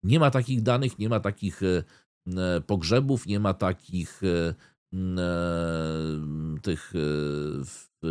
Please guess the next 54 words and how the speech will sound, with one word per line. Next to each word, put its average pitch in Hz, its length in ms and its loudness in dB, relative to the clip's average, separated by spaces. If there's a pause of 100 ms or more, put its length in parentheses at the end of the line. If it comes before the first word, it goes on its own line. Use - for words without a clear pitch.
klepsydr, 117 580 2
prawda? 95 360 0
Czy - 160 -6
też 85 200 -4
nie 95 120 0
ma 85 100 0
tych, 82 240 -6
e, 87 920 -4
tych, 92 280 -2
e, 87 280 2
jakichś, 82 560 -2
e, 87 80 0
takich, 87 300 -4
no 98 80 2
bo 101 100 0
tam 98 160 -2
się 92 120 -6
zawsze 101 260 -2
publikuje, 104 600 2
prawda, 87 420 0
informacje 82 680 0
o - 20 0
męczennikach 87 600 -2
i - 20 -18
tak 98 100 -2
dalej, - 160 0
tego - 160 -2
po 180 60 -6
prostu 160 200 -4
nie 127 140 2
ma. 76 100 -6 (1040)
Nie 190 120 4
ma 135 140 6
takiej, 127 420 2
i 120 60 2
to, 135 140 4
to 135 120 2
nie 143 120 4
zos-, 135 220 2
nie 139 160 2
dałoby 143 260 6
się 131 100 0
tego 127 180 4
ukryć, 127 300 2
prawda? 87 340 0
Dałoby 95 240 2
się - 100 -2
ukryć 98 280 -2
może 98 200 2
tysiąc, 98 380 2
ale 85 180 0
nie 85 280 -2
sto 87 160 -4
tysięcy - 680 -4